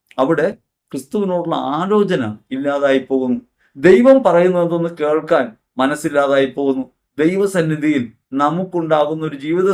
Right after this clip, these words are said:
സന്ദർഭത്തിന്റെ എല്ലാ പ്രശ്നങ്ങളെയും ആ വേദനയോടും അതിന്റെ തീക്ഷ്ണതയോടും കൂടെ സമർപ്പിക്കാനും, ദൈവം എന്താണ് എന്നോട് സംസാരിക്കുന്നതെന്ന് കേൾക്കാനുള്ള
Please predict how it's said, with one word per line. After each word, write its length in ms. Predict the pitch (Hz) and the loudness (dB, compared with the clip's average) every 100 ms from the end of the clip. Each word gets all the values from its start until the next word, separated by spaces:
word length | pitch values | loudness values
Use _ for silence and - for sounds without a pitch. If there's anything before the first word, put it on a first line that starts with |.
| 180 | -2
സന്ദർഭത്തിന്റെ 760 | 170 156 139 139 123 156 151 196 208 _ - 135 | -4 -6 -6 -8 -6 -2 2 2 2 _ -2 0
എല്ലാ 280 | 160 170 185 208 | 2 2 2 0
പ്രശ്നങ്ങളെയും 720 | 190 170 - 214 214 190 139 - _ - 131 | -4 -6 -2 0 4 4 2 -4 _ -8 -6
ആ 20 | 143 | -2
വേദനയോടും 680 | 139 143 160 165 160 170 196 - _ 127 | 0 0 0 2 2 2 -2 -8 _ -2
അതിന്റെ 220 | 156 156 | -2 -2
തീക്ഷ്ണതയോടും 680 | 170 165 220 220 220 208 185 160 | -4 -6 -4 0 2 4 2 0
കൂടെ 180 | 151 135 - _ - | 0 0 -2 _ -6
സമർപ്പിക്കാനും, 720 | 123 139 127 156 156 147 135 120 - _ - | -4 -4 -6 -6 0 0 0 -6 -14 _ 2
ദൈവം 360 | 196 269 294 226 | 4 6 4 2
എന്താണ് 400 | 180 180 170 147 139 151 | 0 0 0 -2 -6 -8
എന്നോട് 240 | 147 160 160 156 | -8 -8 -8 -8
സംസാരിക്കുന്നതെന്ന് 840 | 139 160 160 156 165 156 151 151 143 | -6 0 0 -2 -8 -6 -6 -8 -4
കേൾക്കാനുള്ള 640 | 143 143 160 156 151 156 | -4 -2 -2 -4 -4 -4